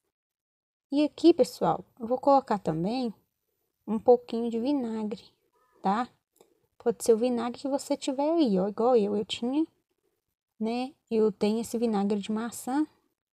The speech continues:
então eu coloquei um pouquinho aqui. Mas você também pode colocar limão, que também fica bom, viu? E aqui, pessoal, eu já tô finalizando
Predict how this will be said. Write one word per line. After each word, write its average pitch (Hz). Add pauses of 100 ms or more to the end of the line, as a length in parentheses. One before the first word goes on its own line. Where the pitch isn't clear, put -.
(200)
então 214
eu 220
coloquei 233
um 226
pouquinho 262
aqui. 202 (1900)
Mas 226
você 240
também 240
pode 220
colocar 233
limão, 214
que -
também 214 (140)
fica -
bom, 208
viu? 240 (1400)
E 349
aqui, 285
pessoal, 208
eu 226
já 285
tô 240
finalizando 226